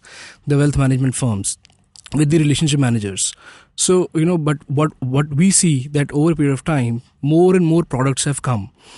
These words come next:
And when more and more products are there, there need to be some mechanism for them to take informed decisions. So we have taken a route where we are providing a lot of analytics, a lot of content,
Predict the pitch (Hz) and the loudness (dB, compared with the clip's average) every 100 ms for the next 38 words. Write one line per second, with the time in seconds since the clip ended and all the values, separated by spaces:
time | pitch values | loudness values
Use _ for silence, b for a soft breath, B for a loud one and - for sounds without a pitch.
0 | B - 160 165 151 170 196 190 175 147 | B -6 0 2 4 4 4 2 0 0
1 | 160 151 160 143 139 123 127 139 151 165 | 0 0 0 0 0 0 -2 -2 0 2
2 | 180 - 180 160 185 175 - 180 190 165 | 0 0 0 2 0 0 -2 2 2 2
3 | 147 139 139 151 - 139 143 170 156 147 | 0 0 0 -2 -2 -2 0 0 2 0
4 | 139 B B B - 185 185 185 151 147 | 0 B B B 0 2 4 2 2 2
5 | 143 131 131 120 110 113 156 180 180 160 | 2 0 -2 -2 -4 -2 0 2 2 0
6 | 160 170 170 156 147 160 120 - 151 156 | -2 0 0 2 2 2 0 -2 0 2
7 | 156 143 143 143 156 151 170 143 135 123 | 0 0 -2 0 0 0 0 0 0 -2
8 | 143 - - - 143 160 - 131 143 123 | -4 -8 -10 -4 -2 -2 -4 -4 -2 -2